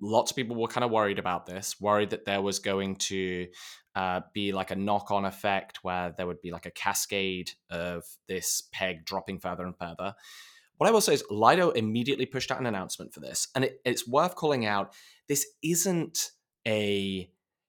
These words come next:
major issue in the short term in the same way as, like, U S T and Luna, uh, is, and I think there was a lot of misinformation around this. Um, it's actually pretty normal for staked eth to trade a slight discount to eth, um,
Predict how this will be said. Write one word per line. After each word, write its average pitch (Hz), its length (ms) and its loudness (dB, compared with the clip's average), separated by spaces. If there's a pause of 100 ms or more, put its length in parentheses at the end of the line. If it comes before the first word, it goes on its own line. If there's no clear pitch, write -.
(100)
major 110 680 2
issue 98 360 -2
in 87 100 -8
the 85 80 -8
short 90 340 -6
term 90 200 -4
in 90 80 -6
the 92 60 -4
same 95 420 0
way 90 180 -2
as, 85 160 -4
like, 85 200 -8
U 95 180 -6
S 85 220 -4
T 87 520 -6
and 82 220 -12
Luna, 85 720 -8
uh, 85 280 -8
is, 87 240 -4
and 95 120 -4
I 87 100 -2
think 113 140 -8
there 120 60 -2
was 110 80 -4
a 113 40 -2
lot 113 140 4
of 110 60 -2
misinformation 98 680 -2
around 104 340 0
this. 113 360 -2 (400)
Um, 98 320 -2
it's 117 120 0
actually 294 420 0 (200)
pretty 151 220 4
normal 113 480 0
for 107 160 -8
staked - 480 -2
eth 95 220 -6
to 104 100 -6
trade 104 400 -2
a - 60 -8
slight - 420 -2
discount 127 420 -4 (140)
to - 180 -8
eth, 131 300 -4 (400)
um, 107 320 4